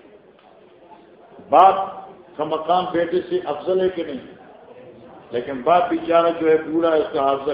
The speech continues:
کمزور ہے اور بیٹی کا حافظہ بہت قوی ہے، تو کیا بیٹا افضل ہے کہ باپ افضل ہے؟ ہاں؟ حافظے کے تو نہیں،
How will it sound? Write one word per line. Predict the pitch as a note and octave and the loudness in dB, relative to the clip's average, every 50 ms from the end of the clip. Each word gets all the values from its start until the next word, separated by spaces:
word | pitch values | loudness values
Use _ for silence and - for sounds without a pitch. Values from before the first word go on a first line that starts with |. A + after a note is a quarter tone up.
| - - | -6 -6
کمزور | C3+ C3+ B2+ - C3+ D3 C#3 | -8 -10 -8 -6 -4 -4 -4
ہے | B2 A2+ G#2 - - - - - - - - | -4 -8 -10 -12 -14 -16 -20 -20 -20 -20 -12
اور | - A2 A#2+ - - | -6 -4 -4 -2 0
بیٹی | D#3 E3+ E3+ E3 E3 | 0 0 0 0 -4
کا | D#3 D3+ D3 | -6 -4 -4
حافظہ | D3 D3 D3 D3+ D3+ C3+ | -2 -2 -2 -2 -2 0
بہت | D#3 D3+ C#3+ - - | 0 -2 -2 -4 -6
قوی | C3+ B2+ A#2+ B2 A#2+ G#2+ | -6 -6 -6 -6 -8 -10
ہے، | G2+ G#2 G2 - - - - - - - - - - - - - | -12 -12 -14 -14 -16 -20 -20 -20 -20 -20 -20 -20 -20 -20 -16 -12
تو | B2+ B2 | -12 -10
کیا | - D3 F3 F3 E3+ - E3+ | -4 -2 0 0 0 0 -2
بیٹا | E3+ F#3 F#3 G3 G#3 | -4 -4 -2 0 -2
افضل | G#3 F#3 - - - G3 F#3+ F#3+ | -2 -2 -2 -6 -6 -4 -2 -2
ہے | F#3+ F#3 | -2 -2
کہ | F3+ D#3 - | -4 -4 0
باپ | D#3 D#3+ D#3+ | 0 0 0
افضل | D#3 D3 C3 A2 G#2 F#2 - - - | -2 -4 -8 -10 -10 -12 -14 -14 -16
ہے؟ | - - - - - - - - - - - - - - - - - C#3+ D3 C#3 D3 D#3 D#3 D#3 D#3 D3+ - - - E3 D3 C#3+ C3+ - _ _ _ _ _ _ _ - | -16 -18 -20 -20 -20 -20 -20 -20 -20 -20 -20 -20 -20 -20 -20 -20 -20 -20 -20 -20 -20 -20 -20 -20 -20 -20 -20 -20 -20 -20 -20 -20 -20 -20 _ _ _ _ _ _ _ -8
ہاں؟ | D3 F3 F3+ G3+ G3+ - - - - - - _ _ _ _ _ _ _ - | -6 -4 -4 -4 -4 -6 -10 -14 -18 -20 -20 _ _ _ _ _ _ _ -2
حافظے | A#2+ C#3+ D3 - F3+ F#3 G#3+ A#3 | 0 0 0 0 0 0 0 0
کے | A3 G#3+ G#3 | 0 0 -2
تو | G3+ G3+ G3+ A#3 | -2 0 0 -2
نہیں، | A3 E3+ C3 | -2 -2 -4